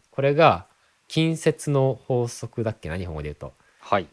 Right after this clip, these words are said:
Speaker 1: どんなものかっていうと、近接しているオブジェクトは同じグループとして知覚される。これもあれですね、もう完全にレイアウトの基本ですよね。
Speaker 2: はい、はい。うん。
Speaker 1: 要素間の余白が狭ければ狭いほどグループ化して見えるので、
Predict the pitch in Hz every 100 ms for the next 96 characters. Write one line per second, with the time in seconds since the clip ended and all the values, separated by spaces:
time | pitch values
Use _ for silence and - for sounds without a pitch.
0 | _ 123 110 95 95 92 - 92 90 -
1 | 104 95 156 156 165 156 147 - 143 139
2 | 139 120 107 - 139 147 143 - 117 120
3 | 123 113 131 123 117 - - 151 - _
4 | - - 151 - - 104 - 92 82 73
5 | - _ _ _ _ 160 151 147 139 120
6 | 87 87 107 101 101 101 101 95 92 -
7 | 107 90 - _ 95 - 76 - - -
8 | 95 82 - - 82 78 98 139 139 151
9 | 143 104 92 95 101 107 101 - _ _
10 | _ _ _ - 135 139 113 110 101 117
11 | 120 113 123 175 - 104 107 113 107 -
12 | 110 - - 104 104 104 95 85 120 147
13 | -